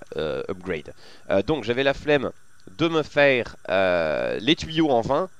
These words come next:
Donc voyez, je vous explique, deux chambres de pression, l'une pour celui-là, pour cet élévateur-là, elle est là, euh, l'une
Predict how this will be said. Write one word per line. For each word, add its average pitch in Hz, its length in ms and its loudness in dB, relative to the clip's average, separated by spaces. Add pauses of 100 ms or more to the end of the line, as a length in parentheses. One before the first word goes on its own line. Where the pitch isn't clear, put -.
(120)
Donc 143 220 0
voyez, 135 440 -2 (260)
je - 60 -18
vous 113 140 -6
explique, 139 540 -4 (160)
deux 165 140 2
chambres 147 440 -2
de 117 100 -4
pression, 147 540 -4 (320)
l'une 131 540 0 (220)
pour 156 160 -2
celui-là, 107 400 -4 (360)
pour 110 140 -8
cet - 240 -4
élévateur-là, 98 720 -2 (160)
elle 90 120 -4
est 87 60 -4
là, 90 160 -2 (480)
euh, 90 100 0
l'une 170 480 -2